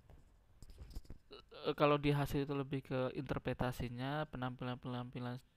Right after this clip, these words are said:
datanya, misalnya dalam bentuk tabel, grafik, dan seterusnya. Dan, eh,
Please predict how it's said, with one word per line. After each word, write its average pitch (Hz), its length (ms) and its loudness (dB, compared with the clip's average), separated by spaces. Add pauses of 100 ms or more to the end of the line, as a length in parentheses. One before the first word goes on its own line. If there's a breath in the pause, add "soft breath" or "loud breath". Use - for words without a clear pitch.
datanya, 123 560 -2
misalnya 123 380 -4
dalam 120 100 -4
bentuk 120 160 -6
tabel, 143 560 0
grafik, 127 380 -4
dan 123 180 0
seterusnya. 139 720 -4 (540 loud breath)
Dan, 123 320 4
eh, 123 340 2